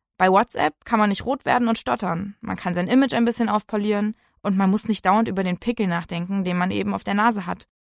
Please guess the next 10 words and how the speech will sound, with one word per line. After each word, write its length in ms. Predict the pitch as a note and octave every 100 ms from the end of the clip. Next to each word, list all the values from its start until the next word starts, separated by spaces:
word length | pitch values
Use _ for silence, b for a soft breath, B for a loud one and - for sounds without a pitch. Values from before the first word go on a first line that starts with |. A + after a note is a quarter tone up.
| _
und 220 | - E3+
den 220 | E3+ E3+ -
er 360 | E3+ F3+ G3+ - b
oder 280 | - C4 B3+
sie 180 | F#3 G#3
dann 260 | F#3+ F3+ F3+
sehen 280 | F3 G#3+
muss. 320 | F3 F3 - - _ _ _ _ _ _ _ _ _ _ _ _ _
Aber 180 | G#3+ A3
Leute, 480 | G#3 G3+ - -